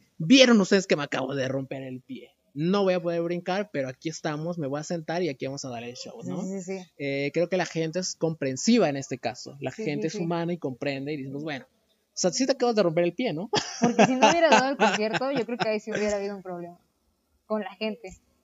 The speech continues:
Speaker 1: A lo mejor
Speaker 2: O sea,
Speaker 1: algunas hubieran
Speaker 2: mucha
Speaker 1: estado
Speaker 2: gente
Speaker 1: más disgustadas, pero de todas maneras yo creo
Speaker 2: Sí,
Speaker 1: que
Speaker 2: sí.
Speaker 1: entendería, porque entiendo la parte del artista de decir, "Yo quiero dar un buen show, me acabo de romper el pie, ¿qué te parece si
Speaker 2: Me
Speaker 1: no doy
Speaker 2: está
Speaker 1: show?".
Speaker 2: doliendo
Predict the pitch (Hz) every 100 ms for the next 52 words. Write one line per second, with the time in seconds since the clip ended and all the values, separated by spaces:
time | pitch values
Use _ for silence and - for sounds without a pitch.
0 | _ _ _ _ 175 240 240 285 269 262
1 | 262 247 214 208 233 202 208 180 180 202
2 | 175 143 - 156 156 185 - 160 160 220
3 | 190 180 190 190 190 196 190 135 135 165
4 | 190 202 196 147 143 139 139 156 165 135
5 | - 151 - 156 131 123 - 147 - -
6 | 135 139 156 127 127 131 - 143 160 165
7 | 165 151 147 135 135 - 156 147 170 -
8 | _ _ 143 165 - 208 247 202 151 147
9 | 170 170 180 - 196 175 165 254 - _
10 | _ _ 180 180 190 - 180 175 226 208
11 | 196 240 - 269 294 311 302 269 269 254
12 | 262 269